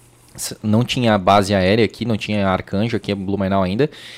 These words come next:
ele fez o curso de piloto de helicóptero, não tinha Arcanjo aqui, não tinha nem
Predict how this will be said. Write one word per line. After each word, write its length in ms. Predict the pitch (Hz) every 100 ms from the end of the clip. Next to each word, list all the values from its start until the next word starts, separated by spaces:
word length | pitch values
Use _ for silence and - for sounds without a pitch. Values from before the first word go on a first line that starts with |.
| -
ele 180 | 110 107
fez 300 | - 139 160
o 80 | 156
curso 380 | - 135 - 123
de 100 | 120
piloto 460 | 123 107 120 135
de 100 | 135
helicóptero, 680 | 123 113 - 104 107 - 139 -
não 380 | 107 120 170 196
tinha 540 | - 160 143 123 113
Arcanjo 600 | 107 101 - 110 123 113
aqui, 360 | 98 - 101 120
não 120 | 117 107
tinha 200 | -
nem 120 | 113